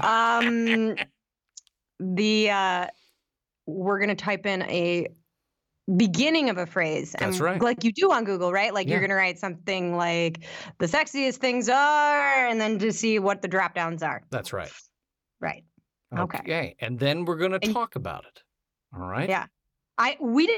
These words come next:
Speaker 1: didn't talk about us being tied into the one on the third because, you know, that might really, but let's do it. I, it's roulette, so,
Speaker 2: I
Speaker 1: you
Speaker 2: mean,
Speaker 1: know,
Speaker 2: that's
Speaker 1: why not?
Speaker 2: why I was saying roulette, because neither of us know. You can't just go pick it.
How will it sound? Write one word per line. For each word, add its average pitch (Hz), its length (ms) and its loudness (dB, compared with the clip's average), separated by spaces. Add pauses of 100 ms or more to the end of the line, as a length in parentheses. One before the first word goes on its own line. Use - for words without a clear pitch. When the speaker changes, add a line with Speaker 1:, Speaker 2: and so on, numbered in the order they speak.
Speaker 1:
didn't 508 220 2
talk 349 280 2
about 294 240 0
us 240 120 -2
being 254 220 0
tied 247 260 0
into 220 200 -4
the 196 100 -4
one 208 160 0
on 196 100 -2
the 185 60 -4
third 190 460 0
because, 165 380 -2
you 180 80 0
know, 170 100 0
that 190 140 0
might 190 160 -2
really, 185 240 0
but 170 220 -2
let's 202 240 0
do 240 160 0
it. 165 180 0
I, 170 100 0
it's 170 200 -4
roulette, 190 480 2
so, 165 280 0
Speaker 2:
I 147 100 0
Speaker 1:
you - 20 -4
Speaker 2:
mean, 156 280 4
Speaker 1:
know, 170 140 2
Speaker 2:
that's 156 180 0
Speaker 1:
why 175 40 -2
not? 170 80 2
Speaker 2:
why 165 140 2
I 170 40 2
was 170 160 -2
saying 208 300 -2
roulette, 160 640 0
because 139 280 -4
neither 156 440 -2
of 160 80 0
us 156 120 -2
know. 196 120 0
You 196 80 -2
can't 170 180 -2
just 156 160 -8
go 160 140 0
pick 165 340 -4
it. 131 220 -2